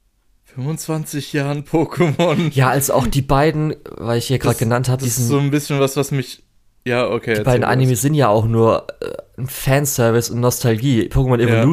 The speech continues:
Speaker 2: Evolution sind einfach alle, äh, Generationen nochmal irgendwie einen tollen Moment rausgesucht.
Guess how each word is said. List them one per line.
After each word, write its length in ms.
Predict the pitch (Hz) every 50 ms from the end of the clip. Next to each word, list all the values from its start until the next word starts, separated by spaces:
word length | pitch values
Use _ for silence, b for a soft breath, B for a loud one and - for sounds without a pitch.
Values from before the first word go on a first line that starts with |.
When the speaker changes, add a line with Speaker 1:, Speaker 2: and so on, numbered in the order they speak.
| 165
Speaker 2:
Evolution 160 | 147 - 165 151
sind 160 | 135 135 110
einfach 400 | - 101 113 101 110 117 - - -
alle, 500 | - 107 113 117 117 113 113 110 110 110 B B B B B B B B
äh, 520 | - 95 113 117 113 113 110 107 104 95 82
Generationen 680 | - 127 113 113 110 107 - - - 135 135 135 127
nochmal 300 | 117 113 113 117 113 87
irgendwie 480 | 104 117 113 113 110 104 107 107 110 110
einen 200 | 107 107 104 98
tollen 220 | - 123 120 113
Moment 340 | 110 113 110 117 127 143 151
rausgesucht. 680 | 139 139 147 - - 143 127 127 143 147 139 - -